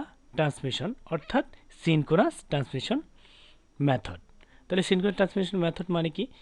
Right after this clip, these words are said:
যে কি পদ্ধতিতে একটি কম্পিউটার হতে অন্য আরেকটি কম্পিউটার বা একটি ডিভাইস হতে অন্য আরেকটি ডিভাইসে ডেটা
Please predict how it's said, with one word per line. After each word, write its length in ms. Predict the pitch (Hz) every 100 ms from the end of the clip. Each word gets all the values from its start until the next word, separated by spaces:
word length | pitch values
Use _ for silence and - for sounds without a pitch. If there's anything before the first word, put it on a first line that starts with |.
| - - - _ - 135
যে 120 | 156 233 - - - _ -
কি 100 | 214 147 -
পদ্ধতিতে 580 | 156 143 156 156 139 262 349 - - - - - - _ _ - - _ _ - - - - - _ _ - - - - _ 196
একটি 240 | 185 - 254 -
কম্পিউটার 420 | 180 - 147 147 143
হতে 160 | 143 190
অন্য 140 | 175 143 139
আরেকটি 280 | 139 - 170 165
কম্পিউটার 400 | 135 135 131 208 151
বা 60 | 143 190
একটি 240 | 185 - 214
ডিভাইস 240 | 139 131 135
হতে 120 | 147 170
অন্য 120 | 135 135
আরেকটি 220 | 135 - 143 127
ডিভাইসে 340 | 127 127 226 262 - - 131
ডেটা 240 | 135 135